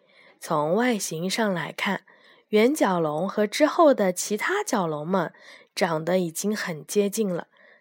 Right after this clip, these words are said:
只是身体要小很多，而且头上还没有真正长出角来。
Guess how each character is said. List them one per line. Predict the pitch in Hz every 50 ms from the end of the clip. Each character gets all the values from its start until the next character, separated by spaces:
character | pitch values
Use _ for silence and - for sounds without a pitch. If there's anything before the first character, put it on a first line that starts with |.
| _ _
只 | - 233 220
是 | - - 277
身 | - - 359 370 392
体 | 392 - - - 180 170
要 | 190 185 175 180
小 | 180 - - 156 151
很 | 180 190 - - 175 143 - -
多， | - 185 180 185 190 190 - _ _ - - - - - - _
而 | - 208 220 262
且 | 269 - - 233 196 175
头 | - - - 180 175 196 240 269
上 | 294 - - 359 330 302 277
还 | 254 - - - 175 175
没 | 180 180 175
有 | 180 180 180 175 170
真 | - - 277 302 330
正 | 330 - 381 349 277 214
长 | 190 - 160 143 139 151
出 | - - - 285
角 | 294 - - - - - - -
来。 | - - - - - 185 -